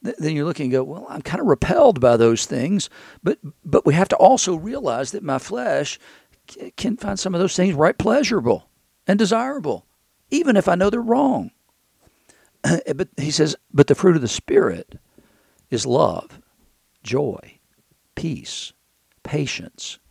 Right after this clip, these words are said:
kindness, goodness, faithfulness, gentleness, self-control." I, which of those lists, <laughs> in a realistic way of looking at things,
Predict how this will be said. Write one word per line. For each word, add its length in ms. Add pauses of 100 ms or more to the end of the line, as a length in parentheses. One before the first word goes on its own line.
(180)
kindness, 840 (460)
goodness, 680 (320)
faithfulness, 960 (360)
gentleness, 840 (360)
self-control." 1000 (840)
I, 160
which 420
of 160
those 280
lists, 840 (260)
<laughs> 1040
in 140
a 40
realistic 920
way 160
of 100
looking 340
at 160
things, 420